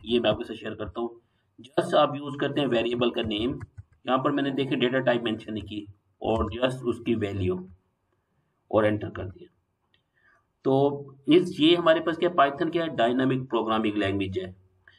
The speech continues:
जब आपका ये code run होगा, तो Python automatically जो ये variable आपके पास है number के नाम से, इसको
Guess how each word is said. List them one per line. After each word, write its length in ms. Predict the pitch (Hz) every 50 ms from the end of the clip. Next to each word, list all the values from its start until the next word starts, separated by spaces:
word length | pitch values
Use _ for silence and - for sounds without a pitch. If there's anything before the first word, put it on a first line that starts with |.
| _ _ _ _
जब 260 | - 117 127 269 - 156
आपका 240 | 156 156 156 165
ये 160 | 160 151 156 156 -
code 360 | - 147 147 147 131 - -
run 220 | 120 127 156 160 160
होगा, 680 | 147 143 127 120 110 117 117 120 127 135 143 - - - _ _ _ _ _ _ _ _ _ _ -
तो 80 | 143 117 117 139
Python 420 | 135 135 135 135 151 160 156 156 151
automatically 1120 | - 131 135 135 - 165 147 147 139 131 131 139 135 120 - 135 131 131 135 135 135 135 135 139 - - - _ _ _ _ _ _ -
जो 140 | 117 123 123
ये 120 | 123 131 120
variable 580 | 117 113 117 120 123 135 139 135 135 147 147
आपके 220 | 127 120 - - 127
पास 280 | 120 123 117 117 - 131
है 60 | 123
number 340 | 120 117 123 123 131 135 131
के 100 | 131 120
नाम 280 | 117 110 110 113 110
से, 200 | 107 - - 120 120 127 127 127 127 - _ _ _ _ _ _ _ _ - - -
इसको 400 | 160 156 156 160 - 165 165